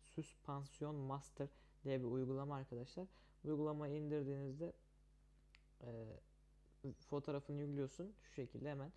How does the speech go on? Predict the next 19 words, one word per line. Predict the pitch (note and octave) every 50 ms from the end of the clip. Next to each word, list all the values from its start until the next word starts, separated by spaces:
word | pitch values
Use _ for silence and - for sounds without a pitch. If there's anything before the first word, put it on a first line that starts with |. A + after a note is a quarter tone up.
| - - - - - - - - -
e, | A#2+ C3
bu | C#3 C#3
sayfaya | - - C#3 C3+ C3+ - C#3+ C#3
yönlendiriyor | C3+ B2 A#2 A2+ A2 A2+ A#2 - - -
seni. | - - C3+ C3+ C#3+ F3 G#3 - - - - - - - - -
Şu | - - D#3+ D#3+ D#3+ - -
sağ | - - - D#3 D#3 D#3 D3+ D#3
tarafta | - - D3+ D3+ D3+ D3 - - D3+ D3 - - - - -
tuşlar | - D3 D3 - - D3 C#3
var | B2+ A#2 A2+
arkadaşlar. | G#2+ - - B2 B2 C3 C#3 - - E3 F3+ G3 - - - - - - - -
Burada | - C#3 C#3 C#3+
nasıl | D3 D3 D3 - C3+
yapılacağınızı | C3+ C3+ - C3+ B2 C3 C3 C3 C3 C3+ C3 C3+
söylüyor. | - - A2 A2 A2+ A#2+ B2 C#3+ D#3+ F3 - - - - - - - - - - - - - - - - - - - - - - -
Burada | C#3 C#3+ C#3 C3+ C#3+ C#3 - -
edit | - C#3+ C3+ C3 -
falan | - - C3+ C#3 C3 A2+ G#2+
var. | B2 C#3 D#3 - - -